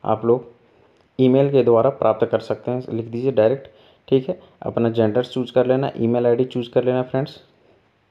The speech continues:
फिर मोबाइल नंबर यहाँ पर डाल देना है फ्रेंड्स, अपना मोबाइल नंबर, ठीक है। उसके बाद नीचे दिखा,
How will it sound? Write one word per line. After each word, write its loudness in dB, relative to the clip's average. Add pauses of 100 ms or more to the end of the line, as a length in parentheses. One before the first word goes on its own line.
(760)
फिर 0
मोबाइल 2
नंबर 0
यहाँ 2
पर -2
डाल 0
देना 0
है -2
फ्रेंड्स, -6
अपना -4 (500)
मोबाइल 2
नंबर, -2
ठीक 0
है। 0 (3250)
उसके 0
बाद 4
नीचे 0
दिखा, -2